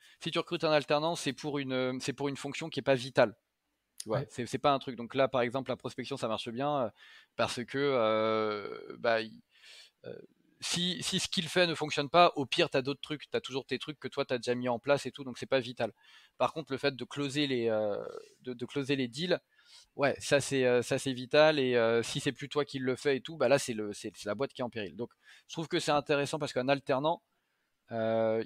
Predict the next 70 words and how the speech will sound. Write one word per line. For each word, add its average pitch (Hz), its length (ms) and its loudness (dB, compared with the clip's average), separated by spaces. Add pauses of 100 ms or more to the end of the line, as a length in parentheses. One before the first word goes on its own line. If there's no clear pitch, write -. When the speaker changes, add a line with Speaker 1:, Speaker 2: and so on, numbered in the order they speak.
Speaker 1:
il, 120 180 -6
euh, 120 180 2
il 117 160 -4
est 123 60 2
là 139 120 6
pour 120 200 -6
une, 113 220 -4
pour 117 180 -6
une 123 40 -2
longue 143 160 -4
période. 151 440 2
Et 147 340 2
moi, 131 140 0
tu - 100 -10
vois, 151 100 4
ce 147 60 -10
que 139 100 -8
j'aurais 117 240 0
fait, 143 280 2
euh, 107 440 0
dans 110 140 -4
ton 113 140 -12
cas, 160 180 2
c'est 123 240 -4 (400)
il 117 180 -8
chope - 280 0
les 131 180 -2
leads 175 300 -4 (100)
et 131 80 -2
il 123 120 0
est 131 60 2
présent 160 300 0
au 156 60 -2
rendez-vous. 147 380 -4 (760)
Et 110 40 -20
tu - 100 -14
vois, 160 80 4
et 151 60 2
donc 131 160 -4
en 135 40 2
fait, 170 100 0
Speaker 2:
Ah - 20 -6
oui. - 80 -10
Speaker 1:
progressivement, 147 680 -4
tu 151 120 -10
le 131 40 -12
fais 135 140 -6
monter 135 380 -4
en, 117 440 -4 (300)
en 120 100 -8
compétences 135 540 -4
et 135 60 -4
progressivement, 139 460 -4
il 147 100 -4
prend 147 180 -6
une 143 140 -6
part 160 200 4
de 143 60 -4
plus 139 160 -8
en 143 80 0
plus - 100 -2
importante, 165 360 -2
mais 147 80 -4
il 131 80 0
est - 20 0
formé 147 260 2
en 147 120 2
interne, 170 260 4
tu 135 120 -8
vois. 117 120 -2